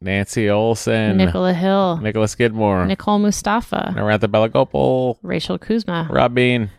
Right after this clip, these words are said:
Speaker 2: Samantha.
Speaker 1: Shauna Mandel.
Speaker 2: Sir Reginald Pennybottom.
Speaker 1: Steph Gorelnik.
Speaker 2: Susanna Perez.
Speaker 1: The Byersees.
Speaker 2: And Wendy Fick.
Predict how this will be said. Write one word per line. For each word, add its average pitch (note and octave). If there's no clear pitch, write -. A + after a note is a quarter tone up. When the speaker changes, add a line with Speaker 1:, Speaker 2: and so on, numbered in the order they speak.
Speaker 2:
Samantha. A#3+
Speaker 1:
Shauna F2
Mandel. G2+
Speaker 2:
Sir D4
Reginald A3
Pennybottom. F3+
Speaker 1:
Steph -
Gorelnik. G#2
Speaker 2:
Susanna G3
Perez. G3
Speaker 1:
The A2+
Byersees. F2
Speaker 2:
And G#3+
Wendy A#3+
Fick. -